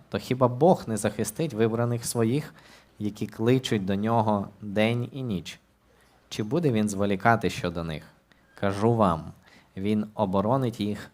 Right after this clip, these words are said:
негайно. Однак, як прийде людський син, чи то знайде він віру на землі?» Ми сьогодні будемо говорити про цей текст. Ми прочитали притчу.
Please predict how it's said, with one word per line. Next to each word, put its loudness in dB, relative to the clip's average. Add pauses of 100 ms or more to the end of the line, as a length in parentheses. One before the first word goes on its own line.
негайно. -2 (180)
Однак, -2
як 2
прийде 0
людський -2
син, -4 (480)
чи -2
то -4
знайде -2
він -2
віру 0 (480)
на 0
землі?» -2 (1000)
Ми 0
сьогодні 2
будемо 2
говорити 4
про -2
цей -2
текст. -2 (760)
Ми -4
прочитали 2
притчу. 0